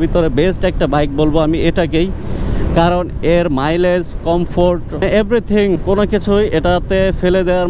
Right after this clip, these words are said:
মতো না, সেই লেভেলের সব কিছু আছে এখানে, কোনো কিছুর কমতি নাই বললেই চলে। So এ হচ্ছে অবস্থা, যেটা আপনাদেরকে দেখাবো ভাবছিলাম সেটা আসলে দেখাই। চলেন, আমি যে ফ্লাইওভারটাতে আছি এটা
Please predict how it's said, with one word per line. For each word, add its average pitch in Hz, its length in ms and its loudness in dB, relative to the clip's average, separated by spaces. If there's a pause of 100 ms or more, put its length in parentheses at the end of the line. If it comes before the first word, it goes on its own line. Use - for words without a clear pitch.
মতো 175 240 0 (180)
না, 139 100 2 (280)
সেই 180 220 4
লেভেলের 175 420 0
সব 220 120 0 (100)
কিছু 208 260 0
আছে 170 200 -2
এখানে, 160 240 0 (240)
কোনো 185 140 2 (100)
কিছুর 202 260 0 (160)
কমতি 208 300 0 (140)
নাই 160 160 2 (160)
বললেই 175 280 0 (100)
চলে। 151 200 2 (240)
So 202 80 4 (220)
এ - 100 0
হচ্ছে 226 220 -4 (120)
অবস্থা, 208 340 0 (920)
যেটা 180 260 2
আপনাদেরকে 214 480 -2
দেখাবো 202 280 0 (100)
ভাবছিলাম 190 420 0 (120)
সেটা 196 280 0
আসলে 190 220 0 (100)
দেখাই। 170 320 0
চলেন, 180 240 0 (340)
আমি 196 220 0
যে 214 80 2 (120)
ফ্লাইওভারটাতে 202 580 0 (100)
আছি - 180 -4 (140)
এটা 202 120 -2